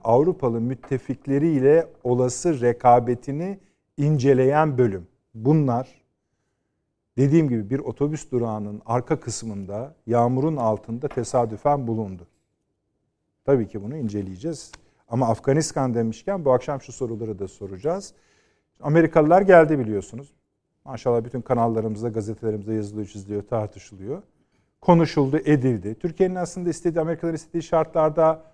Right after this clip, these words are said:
o kadar ahım şahım şartlar değil. Lojistik, siyasi, biraz da para. Para dediğimiz Amerika için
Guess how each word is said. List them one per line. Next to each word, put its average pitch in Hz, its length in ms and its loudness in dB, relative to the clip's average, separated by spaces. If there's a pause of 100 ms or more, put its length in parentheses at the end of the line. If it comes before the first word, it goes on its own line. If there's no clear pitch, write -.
(180)
o 160 100 -4
kadar 156 240 2
ahım 151 240 4
şahım 147 300 0
şartlar 147 560 2
değil. 113 220 -4 (240)
Lojistik, 123 420 -4
siyasi, 135 480 -2
biraz 120 260 -2
da 147 120 -2
para. 123 220 2
Para 123 240 -2
dediğimiz 117 280 -10
Amerika 120 380 -8
için 107 280 -12